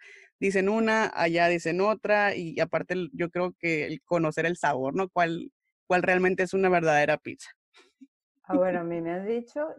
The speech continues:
Speaker 2: yo porque no, no he ido a Italia, pero me han dicho que las de Venezuela son
Speaker 1: Son
Speaker 2: muy
Speaker 1: muy
Speaker 2: buenas.
Speaker 1: buenas. Uh,
Speaker 2: Yo
Speaker 1: tendré
Speaker 2: las
Speaker 1: que
Speaker 2: he
Speaker 1: hacer
Speaker 2: probado y chévere. Yo,
Speaker 1: en
Speaker 2: eh, de hecho, mi primer trabajo fue en una pizzería.
Speaker 1: Oh,
Speaker 2: Mi
Speaker 1: guau.
Speaker 2: primer trabajo fue en una pizzería y yo llegué a levantarlas y a darle vueltas y todo eso.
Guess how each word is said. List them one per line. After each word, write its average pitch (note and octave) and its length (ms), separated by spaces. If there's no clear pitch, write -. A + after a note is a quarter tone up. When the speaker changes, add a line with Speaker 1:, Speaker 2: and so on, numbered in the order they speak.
Speaker 2:
yo F3+ 180
porque F#3+ 260
no, D#3+ 300
no D#3 160
he C#3+ 140
ido D#3 260
a E3 100
Italia, E3 400
pero G#3+ 160
me F#3 100
han D#3+ 100
dicho D#3+ 260
que G#3+ 100
las F3+ 180
de E3 100
Venezuela D#3 640
son C#3+ 180
Speaker 1:
Son E3 160
Speaker 2:
muy F3 120
Speaker 1:
muy - 20
Speaker 2:
buenas. A3 400
Speaker 1:
buenas. - 20
Uh, G3 760
Speaker 2:
Yo - 20
Speaker 1:
tendré E3 240
Speaker 2:
las F3+ 100
Speaker 1:
que F3 60
Speaker 2:
he - 0
Speaker 1:
hacer F3+ 80
Speaker 2:
probado A3+ 400
y C#4+ 80
chévere. C#3 540
Yo, G3+ 300
Speaker 1:
en F#3+ 180
Speaker 2:
eh, G#3 100
de A3+ 140
hecho, A#3+ 200
mi D#4+ 180
primer A#3+ 380
trabajo C#4 460
fue B3 120
en A#3 60
una A#3+ 180
pizzería. G3 600
Speaker 1:
Oh, A#3 200
Speaker 2:
Mi D#4+ 100
Speaker 1:
guau. B3+ 40
Speaker 2:
primer G#3 320
trabajo A#3+ 300
fue C4 120
en B3 60
una B3+ 60
pizzería C4 320
y C4+ 60
yo A#3+ 80
llegué E3+ 320
a E3 60
levantarlas D#3+ 680
y F#3 60
a F3+ 40
darle D3 300
vueltas D#3+ 400
y G3 60
todo D#3 200
eso. C#3 180